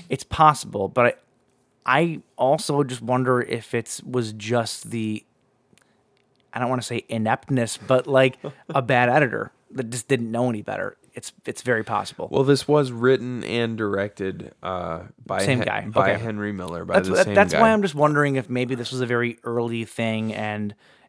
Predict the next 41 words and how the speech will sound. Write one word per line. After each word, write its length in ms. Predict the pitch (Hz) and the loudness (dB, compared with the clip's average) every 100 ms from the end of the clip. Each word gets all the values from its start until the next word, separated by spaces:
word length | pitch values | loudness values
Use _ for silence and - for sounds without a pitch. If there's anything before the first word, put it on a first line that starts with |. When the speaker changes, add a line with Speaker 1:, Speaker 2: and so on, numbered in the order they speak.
| - | -10
Speaker 1:
and 340 | 113 107 101 - _ - | -6 -6 -8 -12 _ -10
maybe 480 | 117 110 117 123 120 | -6 -2 -2 -2 -6
budgetary 800 | 104 - 104 110 117 123 123 | -8 -6 -4 -4 -2 -2 0
reasons 400 | 117 123 117 127 | -2 -4 -4 -4
they 100 | 113 | -6
couldn't 300 | 107 - 110 | -8 -6 -6
afford 300 | 107 113 110 | -4 -4 -2
anybody 300 | 107 113 110 | -2 -4 -4
better. 300 | 107 107 123 151 - - - - | -6 -2 -2 -2 -8 -20 -16 -6
Speaker 2:
Uh, 180 | 123 | -2
Speaker 1:
I, 320 | 120 123 113 135 | 0 2 4 6
I 20 | |
don't 160 | 147 | 6
know. 320 | 135 127 165 - - | 4 4 4 0 -6
Speaker 2:
Well, 320 | 123 117 - | -4 -4 -6
perhaps, 680 | - 127 135 135 135 - - - _ - | -6 -4 -2 -2 -4 -8 -14 -16 _ -6
Speaker 1:
I 160 | 123 | -2
don't 140 | 113 92 | -2 -2
Speaker 2:
perhaps 100 | 98 | -2
Speaker 1:
know. 60 | 120 | -2
Speaker 2:
that, 160 | 104 - 110 | -2 -8 -18
perhaps 380 | - 127 139 127 | -12 -8 -8 -8
that's 180 | 110 110 | -10 -8
why 100 | - | -8
his 180 | 104 101 | -6 -8
career 420 | - 95 104 98 | -10 -8 -6 -6
didn't 300 | 90 87 82 | -6 -8 -8
go 160 | 87 85 | -6 -4
on 360 | 95 90 - - _ | -4 -4 -6 -12 _
too 240 | - 120 110 | -12 -8 -6
Speaker 1:
It 100 | 143 | 2
Speaker 2:
far 100 | 220 | 4
Speaker 1:
didn't. 120 | - | 4
Speaker 2:
after 200 | - - | -2 -4
<laughs> 160 | 117 - 120 | -10 -4 -4
this. 260 | - - - _ _ _ _ _ - - | -4 -14 -18 _ _ _ _ _ -16 -2
Speaker 1:
It 40 | |
Speaker 2:
No, 140 | 110 104 | 2 4
Speaker 1:
really 200 | 143 131 | 6 4
didn't. 180 | 117 | 2
Speaker 2:
uh, 420 | 104 98 98 95 | 0 -2 -2 -4